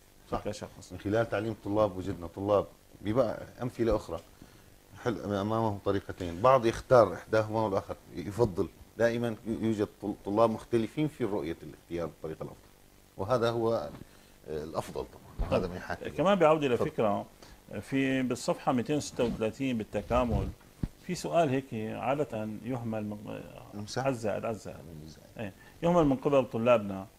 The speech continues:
Speaker 1: نعم.
Speaker 2: هو جد تابع أصليا للتابع اف الاكس، ورح ناخذ اف الاكس
Speaker 1: نعم.
Speaker 2: هو اكس بساين، آه، اثنين اكس،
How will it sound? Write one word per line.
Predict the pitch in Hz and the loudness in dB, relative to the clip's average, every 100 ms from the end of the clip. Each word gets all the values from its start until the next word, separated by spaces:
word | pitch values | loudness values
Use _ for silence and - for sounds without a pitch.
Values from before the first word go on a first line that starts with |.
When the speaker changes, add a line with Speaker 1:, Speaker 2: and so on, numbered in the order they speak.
| - | -10
Speaker 1:
نعم. | 104 - | -8 -2
Speaker 2:
هو | 123 135 131 131 131 - | 0 2 4 2 0 -4
جد | 147 170 - | -4 -4 6
تابع | 156 147 131 120 | 8 8 6 4
أصليا | - 151 143 | 0 0 2
للتابع | 117 - 135 139 131 131 131 117 - | 2 2 6 6 6 4 4 0 -2
اف | 131 - | -4 -2
الاكس، | 107 - 120 135 - - - - - - | -6 -4 -4 -4 -12 -16 -20 -20 -20 -10
ورح | - 127 | -2 2
ناخذ | 180 156 143 | 2 2 2
اف | 139 - | 0 -2
الاكس | 127 131 131 120 123 123 - - - | -4 -4 -2 -4 -4 -6 -16 -20 -6
Speaker 1:
نعم. | 117 | -2
Speaker 2:
هو | 113 113 | 0 -2
اكس | - 151 165 - | -2 -2 -2 -8
بساين، | 117 104 127 127 131 143 - - _ - - _ _ _ _ _ _ _ _ _ _ - | -10 -8 -4 -4 -4 -8 -14 -20 _ -20 -20 _ _ _ _ _ _ _ _ _ _ -12
آه، | 113 110 110 107 107 107 104 113 - - - - _ _ - | -6 -4 -2 -2 -2 -4 -4 -8 -16 -20 -20 -20 _ _ -20
اثنين | - 131 123 101 | -6 -2 -2 -2
اكس، | - - - - | -12 -16 -20 -20